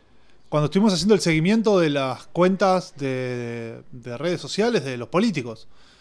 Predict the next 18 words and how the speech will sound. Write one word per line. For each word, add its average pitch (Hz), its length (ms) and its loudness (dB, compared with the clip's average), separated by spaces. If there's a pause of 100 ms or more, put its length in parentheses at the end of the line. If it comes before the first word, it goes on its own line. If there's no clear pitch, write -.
(420)
que 147 380 4
en 147 80 0
el 156 100 0
momento 214 340 4
que 196 80 2
se - 140 0
dio 185 160 6
la, 139 380 4
la 127 180 -2
purga 151 460 4
de, 120 500 -6
de, 120 180 -10 (220)
una 196 220 2
de 156 80 4
las 120 260 -6
purgas 151 340 -4
de 147 80 -4
Twitter, 151 480 0